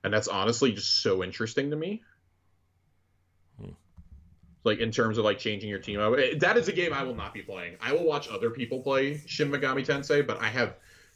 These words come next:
Speaker 1: zero interest in this game.
Speaker 2: Yeah. Yeah.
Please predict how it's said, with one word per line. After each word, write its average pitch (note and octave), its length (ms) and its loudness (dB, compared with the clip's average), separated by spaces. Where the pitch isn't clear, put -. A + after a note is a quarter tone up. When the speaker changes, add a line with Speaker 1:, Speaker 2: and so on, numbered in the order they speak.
Speaker 1:
zero A#2+ 600 4
interest A2 400 -8
in F#2 140 -4
this F2 180 -14
game. D#2+ 320 -12
Speaker 2:
Yeah. F2 280 2
Yeah. A#1 220 -10